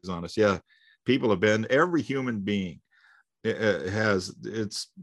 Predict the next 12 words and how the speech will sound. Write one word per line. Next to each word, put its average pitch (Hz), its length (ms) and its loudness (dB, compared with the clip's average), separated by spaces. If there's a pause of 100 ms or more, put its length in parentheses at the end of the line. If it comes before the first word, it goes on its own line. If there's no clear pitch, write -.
(220)
life 113 440 2
is 113 140 0
an 101 120 4
adventure. 85 720 -2
Life, 101 340 0 (180)
every 131 360 2
human 117 280 0
being's 95 280 -2
life 90 320 -2
is 82 120 -8
that 80 200 -6
way. 80 240 -6